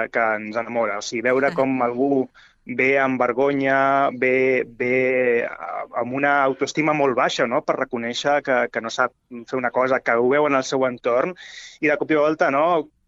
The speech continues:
Speaker 1: Veure com la gent agafa l'equilibri, com de cop i volta tenen un somriure d'orella a orella i que ja no se'ls hi treu durant tota la classe, la veritat és que, que encoratja molt i emociona molt.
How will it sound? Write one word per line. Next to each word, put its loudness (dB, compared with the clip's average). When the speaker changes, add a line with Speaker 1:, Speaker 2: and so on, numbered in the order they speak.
Speaker 1:
Veure 2
com 2
la 2
gent 0
agafa 0
l'equilibri, -4
com -2
de 2
cop -2
i 2
volta 0
tenen -2
un -4
somriure -2
d'orella 0
a 0
orella 2
i -4
que -2
ja 2
no -2
se'ls -10
hi -6
treu 0
durant -4
tota -4
la 0
classe, 0
la -4
veritat -8
és -8
que, -6
que 0
encoratja -2
molt 0
i -2
emociona -10
molt. -16